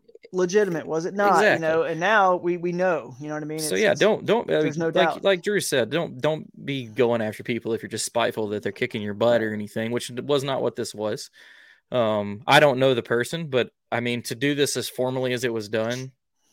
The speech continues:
Speaker 2: I mean, it was obviously for the right intentions and right reasons. And,
Speaker 1: It,
Speaker 2: and
Speaker 1: yeah.
Speaker 2: do it.
Speaker 1: Hundred percent.
Speaker 2: Like, if you, if you have a legitimate concern, I mean, especially with these bigger names like Bassmaster and Hobie,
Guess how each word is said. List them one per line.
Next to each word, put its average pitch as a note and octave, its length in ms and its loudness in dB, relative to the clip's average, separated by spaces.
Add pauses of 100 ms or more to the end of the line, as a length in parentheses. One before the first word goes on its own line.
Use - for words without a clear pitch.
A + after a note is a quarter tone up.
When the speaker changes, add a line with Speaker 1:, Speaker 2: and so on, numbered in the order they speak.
(260)
Speaker 2:
I A#2 60 -4
mean, A2+ 160 -2
it A2+ 120 -2
was A2 180 -4
obviously A2+ 440 -2
for A2+ 280 -4
the G#2 100 -4
right A2 340 -4
intentions G#2 600 -10
and G#2 120 -10
right G#2 200 -6
reasons. A2 480 -10 (640)
And, A2+ 240 0
Speaker 1:
It, B2+ 160 2
Speaker 2:
and A2 260 -2
Speaker 1:
yeah. D#3+ 320 -4 (280)
Speaker 2:
do F3 220 4
it. D#3+ 40 10
Speaker 1:
Hundred - 160 2
percent. A#2+ 140 -4
Speaker 2:
Like, A2+ 180 2
if - 140 -2
you, E3+ 180 -2
if D3 200 -2
you B3 140 -2
have G3+ 260 2
a G3+ 40 -2
legitimate F3 500 -4
concern, C#3+ 720 -6 (1080)
I B2+ 60 -6
mean, B2+ 220 -4
especially E3+ 460 0
with F3+ 140 2
these C#3+ 160 -4
bigger C3+ 280 2
names A#2+ 340 0
like G#2 120 -6
Bassmaster G#2+ 680 -4
and G#2 80 -10
Hobie, B2 380 -4